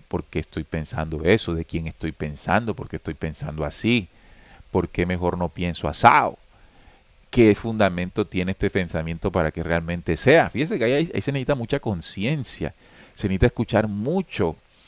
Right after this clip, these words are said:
un, eh, digamos, una talla superior de pensamiento y racionamiento que es nuestro corazón, nuestro interior, el bien que habita en nosotros. Que ese sea,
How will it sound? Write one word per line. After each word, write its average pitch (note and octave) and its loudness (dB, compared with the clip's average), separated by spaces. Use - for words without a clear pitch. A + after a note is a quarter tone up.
un, A2+ -2
eh, G2 4
digamos, F#2+ -2
una A2+ 0
talla A#2 4
superior G2+ 2
de G#2 2
pensamiento F#2 -4
y - -4
racionamiento F#2 -2
que E2+ -2
es - -8
nuestro G2+ 0
corazón, G2 0
nuestro A2+ -4
interior, F2+ 2
el F2 -2
bien G#2 -2
que B2+ 0
habita G#2 0
en A2 -2
nosotros. G#2 -4
Que G2+ 4
ese D3+ 4
sea, D#3 4